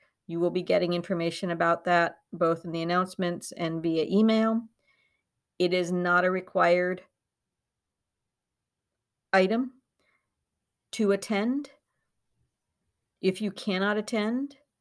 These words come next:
you will get the information to be done online and submitted that way. As you're going through,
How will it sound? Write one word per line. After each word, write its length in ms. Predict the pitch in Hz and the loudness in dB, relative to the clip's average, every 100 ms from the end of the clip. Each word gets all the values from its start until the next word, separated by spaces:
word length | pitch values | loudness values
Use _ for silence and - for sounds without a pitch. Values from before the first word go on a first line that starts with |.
| _ _ _ _ - | _ _ _ _ -10
you 180 | 175 185 | -4 -2
will 120 | 185 | 0
get 260 | 185 180 180 | 4 4 2
the 120 | 185 | -4
information 600 | 175 185 175 170 - 175 | -2 -2 -2 -2 -4 -8
to 180 | 165 180 | -4 -4
be 140 | 175 | -4
done 480 | 170 170 165 165 160 - _ _ _ _ _ _ _ _ _ _ _ _ _ - | -2 -2 -2 -6 -8 -12 _ _ _ _ _ _ _ _ _ _ _ _ _ -2
online 800 | 185 190 180 175 170 170 165 - - | 2 4 4 2 0 -2 -6 -12 -10
and 220 | 175 165 | -6 -6
submitted 640 | - 180 160 165 - 156 - _ _ _ - | -4 -4 -4 -4 -4 -6 -10 _ _ _ -6
that 240 | 165 - | -6 -6
way. 220 | - - _ _ _ _ _ _ _ _ _ _ _ _ _ _ _ _ - | -10 -12 _ _ _ _ _ _ _ _ _ _ _ _ _ _ _ _ 2
As 240 | 196 196 | 4 4
you're 120 | 233 214 | 2 2
going 340 | 214 208 208 | 2 2 0
through, 520 | 208 214 214 226 226 | -2 0 2 2 -2